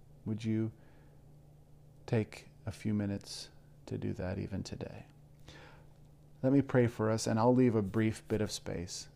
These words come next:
Probably not enough for you to answer that question, but maybe enough to get the wheels turning with God in the conversation. Let me pray.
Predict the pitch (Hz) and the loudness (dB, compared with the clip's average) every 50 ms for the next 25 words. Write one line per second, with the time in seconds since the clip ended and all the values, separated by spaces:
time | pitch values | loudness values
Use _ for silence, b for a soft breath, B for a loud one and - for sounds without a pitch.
0 | - - - - 123 117 110 110 113 104 107 104 101 104 107 107 110 - - - | -20 -6 4 6 8 8 8 6 0 2 2 0 0 0 0 0 -2 -2 -4 -4
1 | 107 104 101 104 104 104 110 107 - - 101 101 101 - - - 107 104 101 - | -4 -2 -2 -2 -2 -2 -4 -4 -4 -4 -4 -4 -4 -4 -2 -2 -2 -2 -2 -6
2 | - - 98 95 95 98 - B B B B B B B B B B B B B | -10 -8 -6 -6 -6 -8 -10 B B B B B B B B B B B B B
3 | B - - - - - - - - - - - 110 101 107 117 117 127 127 131 | B -20 -20 -20 -20 -20 -20 -20 -20 -14 -6 -4 -2 0 2 2 2 4 4 4
4 | 120 110 110 104 104 - - - - - - - - - - - - - - - | 4 4 4 2 0 -2 -6 -16 -18 -20 -20 -20 -20 -20 -20 -20 -20 -20 -14 -12
5 | - 101 110 - - 104 98 98 104 104 101 98 98 95 - - - - 95 95 | -8 -6 -6 -4 -2 -2 -2 0 0 0 0 0 -2 -4 -8 -10 -6 -4 -4 -2
6 | 92 98 98 98 92 - - - 104 98 - - - 104 101 95 95 95 - - | -2 -4 -4 -6 -8 -10 -10 -10 -12 -12 -12 -10 -8 -6 -4 -4 -4 -6 -8 -10
7 | - - 98 98 98 98 98 - - - - - - 107 - - - - - - | -10 -8 -8 -6 -6 -6 -8 -10 -14 -20 -20 -14 -14 -12 -10 -8 -8 -8 -8 -10
8 | - - - - - - - - - - - - - - - - - - - - | -10 -10 -12 -12 -12 -14 -16 -16 -18 -20 -20 -20 -20 -20 -20 -20 -20 -20 -20 -20
9 | - - - - - - - - - - - - - - - B B B B B | -20 -20 -20 -20 -20 -20 -20 -20 -20 -20 -20 -20 -20 -20 -20 B B B B B
10 | B B B B B - - 98 95 92 - - - - - - | B B B B B -12 -8 -6 -6 -6 -8 -8 -10 -10 -10 -12